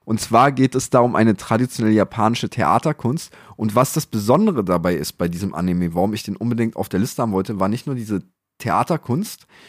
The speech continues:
sondern ich hab gelesen, es soll aufgebaut sein wie ein Shonen-Anime. Und das finde ich dann interessant. Betteln die denn sich auf dem Thea-, auf der Theaterbühne sich gegenseitig mit Applaus oder so?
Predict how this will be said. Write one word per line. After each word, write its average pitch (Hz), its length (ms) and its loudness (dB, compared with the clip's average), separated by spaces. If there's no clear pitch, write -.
sondern 127 560 2
ich - 160 -8
hab - 200 0
gelesen, 127 540 4
es - 140 0
soll 107 200 4
aufgebaut 110 580 4
sein 107 240 2
wie 101 100 -2
ein 90 120 2
Shonen-Anime. 85 760 0
Und 107 160 -2
das 120 160 2
finde 165 180 4
ich 165 80 0
dann 160 140 2
interessant. 131 560 0
Betteln 160 440 6
die 151 140 -2
denn 131 160 4
sich 127 240 -2
auf 110 120 2
dem 110 120 -6
Thea-, 107 360 0
auf 107 120 0
der 101 120 0
Theaterbühne 120 720 0
sich 110 220 -4
gegenseitig 117 580 2
mit - 140 -4
Applaus 117 540 2
oder 90 220 2
so? 85 220 -4